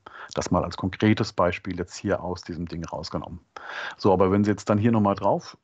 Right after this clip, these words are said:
schauen auf die Gesamtkartensituation, dann sehen Sie, dass das jede, jede Menge Karten sind. Und genau im Prinzip für jede dieser Karten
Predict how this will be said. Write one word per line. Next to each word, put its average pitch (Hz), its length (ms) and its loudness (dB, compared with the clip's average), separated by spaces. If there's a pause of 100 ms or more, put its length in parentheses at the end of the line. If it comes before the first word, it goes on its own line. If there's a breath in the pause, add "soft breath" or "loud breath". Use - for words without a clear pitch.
schauen 147 360 -2
auf 101 180 -2
die 104 120 -4
Gesamtkartensituation, 127 1600 -2
dann 101 160 -4
sehen 110 220 -2
Sie, 120 120 -2
dass 110 160 -8
das - 200 -14
jede, 135 800 4
jede 117 300 0
Menge 107 320 0
Karten 151 400 0
sind. 143 160 -4
Und 117 60 -4
genau 123 380 2
im 131 120 -2
Prinzip 127 400 -4 (480 loud breath)
für - 140 -2
jede 131 360 4
dieser 117 320 2
Karten 190 500 2